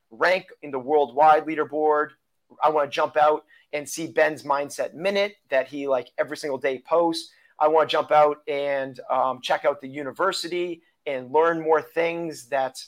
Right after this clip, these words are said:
you know, what might help me, make me a better athlete, a better person."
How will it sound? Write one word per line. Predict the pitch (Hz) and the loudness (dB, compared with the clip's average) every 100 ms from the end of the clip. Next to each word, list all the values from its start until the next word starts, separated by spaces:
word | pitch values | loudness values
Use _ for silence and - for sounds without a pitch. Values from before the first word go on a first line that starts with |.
| _ _ _ 123 | _ _ _ -8
you | |
know, | 131 | -4
what | 131 147 | -2 -2
might | 139 | -2
help | 147 147 | 0 -2
me, | 143 | -4
make | 143 143 143 | -6 -8 -4
me | 135 | -4
a | |
better | - 139 127 | 2 2 2
athlete, | 139 165 160 156 151 | 2 2 0 -6 -6
a | 123 | -6
better | 131 117 | -6 -6
person." | - - 160 - 151 147 | -6 -2 -2 -2 -8 -10